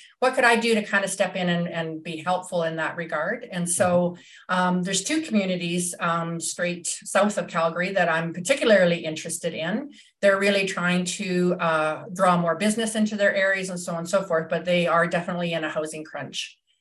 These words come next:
Speaker 1: And so I had thought, well, then if I could take some development land and, and either make it shovel ready for another developer to come in,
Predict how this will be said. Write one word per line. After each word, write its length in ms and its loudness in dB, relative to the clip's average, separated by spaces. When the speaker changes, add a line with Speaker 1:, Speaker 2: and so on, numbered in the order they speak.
Speaker 1:
And 180 2
so 480 4
I 160 4
had 240 2
thought, 240 0
well, 180 2
then 360 -2
if 120 0
I 80 8
could 140 0
take 200 0
some 220 0
development 680 2
land 520 4
and, 400 -2
and 200 -2
either 200 2
make 240 2
it 220 2
shovel 500 4
ready 320 0
for 280 0
another 340 0
developer 500 0
to 80 -6
come 320 -4
in, 540 -6